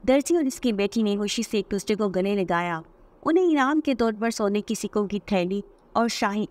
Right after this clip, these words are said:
एजाज दिया गया। शहजादी ने खुद उनका शुक्रिया अदा किया और दोनों उम्मीद और खुशी के साथ महल से रवाना हुए। ये कहानी इंसान की मेहनत की है कि इंसान अगर कुछ करने पे ठान ले, तो वो सब कुछ कर सकता है।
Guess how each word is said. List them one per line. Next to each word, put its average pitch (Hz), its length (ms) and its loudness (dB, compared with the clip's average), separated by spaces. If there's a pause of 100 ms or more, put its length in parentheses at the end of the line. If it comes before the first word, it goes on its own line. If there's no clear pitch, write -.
एजाज 180 420 -2
दिया 170 160 -2
गया। 165 320 -4 (400)
शहजादी 208 560 2
ने 208 120 0
खुद 220 200 -2
उनका 208 240 0
शुक्रिया 202 400 -2
अदा 180 220 0
किया 180 360 0 (400)
और 208 180 2
दोनों 208 420 0 (260)
उम्मीद 220 360 2
और 190 120 2
खुशी 208 280 -4
के 196 160 -2
साथ 175 300 -2 (260)
महल 220 240 2
से 214 160 -2
रवाना 170 360 0
हुए। 165 300 0 (640)
ये 392 80 4
कहानी 277 580 6
इंसान 240 560 4
की 277 180 4
मेहनत 208 460 4
की 220 200 2
है 202 180 4
कि - 380 0
इंसान 202 440 4
अगर 214 160 2
कुछ 202 240 0
करने 196 280 4
पे 202 120 0
ठान 185 320 2
ले, 190 300 2 (320)
तो 208 80 4
वो 208 120 4
सब 208 240 0
कुछ 202 200 0
कर 175 140 2
सकता 170 340 0
है। 170 320 -2